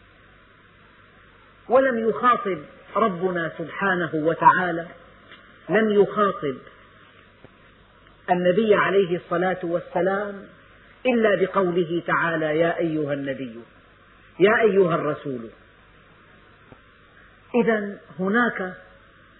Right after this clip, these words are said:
دلائل كبرى في كتاب الله تؤكد عظمة هذا النبي. قد يسأل سائل:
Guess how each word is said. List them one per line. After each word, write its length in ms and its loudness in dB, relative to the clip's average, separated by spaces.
دلائل 680 2
كبرى 320 0
في 260 0
كتاب 260 0
الله 340 -4
تؤكد 500 2
عظمة 520 -2
هذا 360 -6
النبي. 360 -10
قد 140 -2
يسأل 480 0
سائل: 300 -8